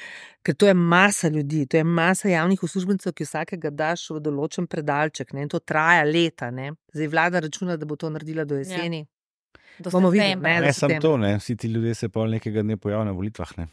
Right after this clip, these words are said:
Speaker 1: Na volitvah
Speaker 2: Torej,
Speaker 1: primerjajo se
Speaker 2: vsakemu
Speaker 1: med
Speaker 2: nekaj
Speaker 1: sabo,
Speaker 2: data, ne.
Speaker 1: izjemno težak, eh,
Speaker 2: Mhm.
Speaker 1: težak projekt, ne.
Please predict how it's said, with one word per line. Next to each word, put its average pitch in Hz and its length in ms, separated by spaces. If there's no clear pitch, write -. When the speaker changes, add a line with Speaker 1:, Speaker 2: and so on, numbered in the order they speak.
Speaker 1:
Na 175 200
volitvah 220 480
Speaker 2:
Torej, - 120
Speaker 1:
primerjajo 202 440
se 208 140
Speaker 2:
vsakemu 226 260
Speaker 1:
med 247 80
Speaker 2:
nekaj 190 260
Speaker 1:
sabo, 220 140
Speaker 2:
data, 180 320
ne. 160 220
Speaker 1:
izjemno 180 760
težak, 143 480
eh, 170 60
Speaker 2:
Mhm. 147 380
Speaker 1:
težak 147 380
projekt, 135 420
ne. 147 160